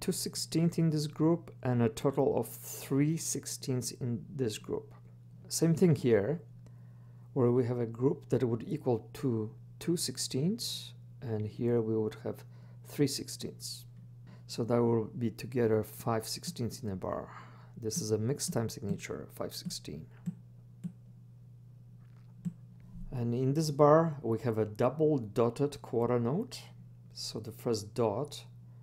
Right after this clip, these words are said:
equals an eighth note, second dot equals a sixteenth. Then we have a sixteenth note. This will give us a quarter. So we have two quarters in the first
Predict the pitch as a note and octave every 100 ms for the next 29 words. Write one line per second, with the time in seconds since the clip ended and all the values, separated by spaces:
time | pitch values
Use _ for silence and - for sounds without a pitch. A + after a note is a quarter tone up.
0 | - - A#2 A#2 A2 G#2 G#2 - A2+ G#2
1 | B2 B2 - D3 F3 - - - - G#2
2 | G2+ - A#2 A#2+ - A#2 A2+ - - -
3 | - - C#3+ F#3+ - - - - - -
4 | - - B2+ A#2 A2+ G#2+ - - C3 -
5 | - D#3 D3 D3 D#3+ G#3 - - - -
6 | - - - - - C#3 E3+ - - -
7 | - C#3+ C#3+ C#3+ C3 - C3 C#3 B2+ -
8 | A2+ G2+ - - - A2 A2 - - -
9 | - G#2+ G2 G2+ G2+ G2+ A2+ - - B2+
10 | G#2+ A2 - - E3 C3 A#2+ A2+ C3+ -
11 | - - - - - - - - - -
12 | G#2+ - C3 B2 - -